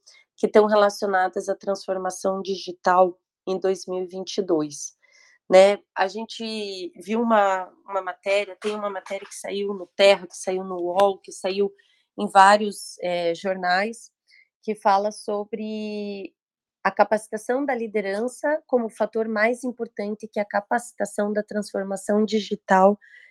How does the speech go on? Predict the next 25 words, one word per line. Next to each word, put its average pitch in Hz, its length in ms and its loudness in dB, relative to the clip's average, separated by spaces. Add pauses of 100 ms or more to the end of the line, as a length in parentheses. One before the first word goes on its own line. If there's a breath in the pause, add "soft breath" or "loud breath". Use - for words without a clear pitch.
(140 loud breath)
em 208 140 2
dois 208 240 4
mil 196 160 -2
e 196 40 -2
vinte 202 300 -6
e 202 40 -14
dois, 175 340 -2
principalmente 196 760 -4
nesse 185 280 -8
pós-pandemia. 180 960 2 (580 loud breath)
Mas 208 220 8
como 262 160 0
a 302 40 6
gente 240 300 -4
já 202 480 4
abordou 190 520 -4
bastante 196 440 -6
essa 190 180 -10
questão 190 360 -6
das 175 140 -4
habilidades 175 840 -4
humanas 180 580 -6
e - 60 -20
da 180 80 -6
liderança, 175 720 -2